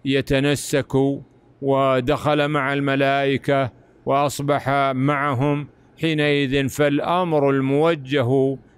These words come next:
لمجموعهم يتوجه لكل من حضر. فلما أمر الله جل وعلا الملائكة بالسجود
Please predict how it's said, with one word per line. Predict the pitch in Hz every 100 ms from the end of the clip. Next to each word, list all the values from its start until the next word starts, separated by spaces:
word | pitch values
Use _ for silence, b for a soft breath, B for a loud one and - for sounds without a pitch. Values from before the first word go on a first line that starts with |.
| -
لمجموعهم | 160 160 147 131 156 185 165 151 135 160 160 160 - B -
يتوجه | 190 202 196 202 160 170 151
لكل | 151 143 175 160 151 147
من | 139
حضر. | - 143 143 139 113 - b b
فلما | - 127 139 143 147 156
أمر | 156 147 147
الله | 143 143 127 143
جل | 135 143 143
وعلا | 139 151 139 143 143 139 135 135 - B B
الملائكة | 170 170 160 160 165 151 165 139 151
بالسجود | 143 135 - 139 156 180 180 156